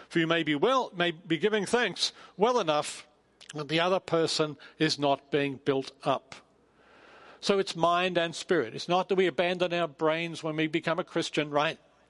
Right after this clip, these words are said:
We pray with our mind and we pray with our spirit. Paul says, when you're praying in a tongue, your spirit is praying. Well, I, I don't know how that works.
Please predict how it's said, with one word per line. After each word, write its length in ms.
We 120
pray 340
with 120
our 140
mind 380
and 140
we 100
pray 320
with 160
our 140
spirit. 400
Paul 180
says, 360
when 140
you're 100
praying 440
in 60
a 60
tongue, 320
your 180
spirit 720
is 180
praying. 380
Well, 320
I, 100
I 100
don't 140
know 60
how 100
that 160
works. 360